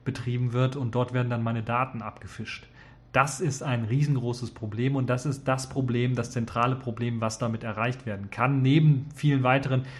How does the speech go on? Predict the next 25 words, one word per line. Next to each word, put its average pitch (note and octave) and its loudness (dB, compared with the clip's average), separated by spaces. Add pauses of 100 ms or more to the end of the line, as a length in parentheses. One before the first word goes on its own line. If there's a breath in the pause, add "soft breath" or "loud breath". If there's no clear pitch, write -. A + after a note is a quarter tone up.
(160 loud breath)
Sachen, A#2 0
wie A#2+ -2
beispielsweise A#2 -2
eben, A2+ -4
dass A2 -6
Daten B2 2
auch, A2 -4 (280 loud breath)
äh, A2 0 (380 loud breath)
äh, A2+ 0
dass A2+ -2
man A#2 0
auch, A2+ -6
äh, A#2 -4
Daten A#2+ -4
abfragen G#2 -8
kann, G#2 -6 (340 loud breath)
viel A2+ -6
eben A2+ -6
auch A2 -12
S - -14
M G#2 -10
S G#2+ -12
und A2 -10
so G2 -12
weiter. F2+ -12